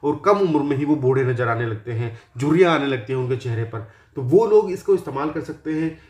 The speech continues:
इससे आपके माइंड को रिलैक्स मिलेगा, आपके तनाव दूर होगा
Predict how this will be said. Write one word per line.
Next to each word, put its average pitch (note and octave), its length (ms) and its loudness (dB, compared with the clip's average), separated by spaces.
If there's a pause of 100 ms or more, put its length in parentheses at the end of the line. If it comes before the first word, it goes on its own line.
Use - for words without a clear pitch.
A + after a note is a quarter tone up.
(140)
इससे F3 300 -2
आपके D3+ 400 -2
माइंड C#3+ 500 0
को F3 80 0
रिलैक्स C#3 460 -2
मिलेगा, D#3 400 2 (240)
आपके C#3+ 220 -2
तनाव D3 540 2
दूर D3+ 240 0
होगा D3 320 0